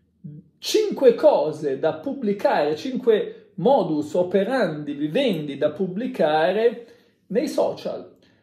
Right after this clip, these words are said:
La prima cosa, è inutile che ti fai i selfie a bomba che prima non te li facevi e adesso inizi, vai nel cesso a farti selfie,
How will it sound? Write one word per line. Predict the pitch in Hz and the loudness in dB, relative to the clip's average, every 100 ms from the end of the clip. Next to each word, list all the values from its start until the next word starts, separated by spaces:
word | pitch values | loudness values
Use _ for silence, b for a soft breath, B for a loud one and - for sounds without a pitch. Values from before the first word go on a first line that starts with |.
| b | b
La | 226 | 2
prima | 220 302 370 302 | 2 2 2 2
cosa, | - 262 302 320 311 277 | 2 4 6 4 2 4
è | 285 | 4
inutile | 294 359 - 262 | 2 -6 -6 -6
che | 226 | -6
ti | 208 214 | -4 -4
fai | 240 247 240 | -2 0 0
i | |
selfie | 196 247 247 226 - | -2 0 0 2 0
a | 220 | 2
bomba | 185 240 247 233 196 | 2 0 0 -2 -2
che | 196 | -2
prima | 196 247 240 | -4 -6 -4
non | 220 196 | -4 -2
te | 208 | -2
li | 202 | -2
facevi | - - 226 254 226 196 - - _ | -6 -2 2 2 2 -4 -6 -12 _
e | - | 0
adesso | 185 208 233 - | 2 4 2 -2
inizi, | 202 220 220 202 | -2 -2 -4 -2
vai | 196 202 | 4 4
nel | 202 185 | 4 -2
cesso | - 233 233 - | 0 0 0 0
a | 208 | -2
farti | - 196 196 202 | 0 0 -2 -6
selfie, | - 196 143 131 - 147 127 - | 0 2 2 -4 -10 -10 -12 -12